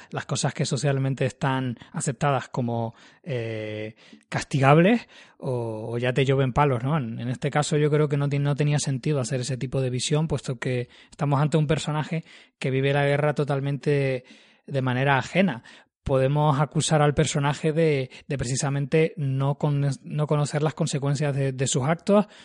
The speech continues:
de no estar suficientemente implicado con las causas sociales y todo lo que queramos, pero lo cierto es que el personaje es como es y no tiene sentido, eh,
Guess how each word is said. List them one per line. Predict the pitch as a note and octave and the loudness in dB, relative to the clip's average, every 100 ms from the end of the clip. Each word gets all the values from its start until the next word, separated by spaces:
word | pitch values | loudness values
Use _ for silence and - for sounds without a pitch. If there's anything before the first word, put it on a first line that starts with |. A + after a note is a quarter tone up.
| - | -10
de | D#3+ C#3+ C3+ | -6 -2 0
no | C#3 | 0
estar | C#3+ D3+ C3+ | 0 0 0
suficientemente | D#3 C#3 D3 C#3+ D3 D3+ | -2 -2 -2 -2 -2 -2
implicado | C#3+ C#3 C#3+ D3 C#3+ C#3 | -2 -2 -2 0 2 2
con | C#3 C3+ | 0 -2
las | C#3 | -2
causas | - C#3 - B2 | -2 -4 -4 -4
sociales | C3 D3 E3+ | -4 0 2
y | D3+ | 2
todo | D3+ | 0
lo | C#3+ | 0
que | C#3 | -2
queramos, | B2+ D3 C#3 A2+ | -2 -2 -4 -8
pero | - B2 A#2+ - - | -6 -4 -4 -6 -12
lo | - | -6
cierto | B2+ C3+ D#3 | -2 0 0
es | C3 | 0
que | D#3 | 0
el | C3+ | 0
personaje | C3+ - C3 C#3 | -2 -2 -4 -4
es | - | -2
como | D3+ C3 | 0 0
es | D3+ - _ | -4 -6 _
y | C3+ | -6
no | A#2+ | -4
tiene | B2 C3 | -2 -2
sentido, | C3 B2+ C3+ C#3 D3+ - - - _ | -2 -2 0 0 0 -6 -20 -20 _
eh, | D3 B2 | -8 -6